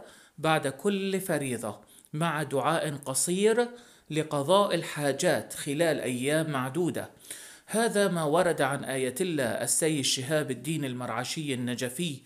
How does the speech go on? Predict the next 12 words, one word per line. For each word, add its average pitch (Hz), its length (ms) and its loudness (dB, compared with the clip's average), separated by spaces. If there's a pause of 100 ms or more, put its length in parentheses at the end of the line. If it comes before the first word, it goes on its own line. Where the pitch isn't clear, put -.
(380)
قدست 156 500 -2
روحه 165 340 -2
الزكية 139 500 0
الذي 127 300 0
تشرف 175 640 0 (540)
بلقاء 143 600 0
صاحب 180 480 -2
الزمان 180 720 -2
سلام 165 460 0
الله 123 360 -4
عليه، 101 420 -8 (560)
فقال: 180 600 0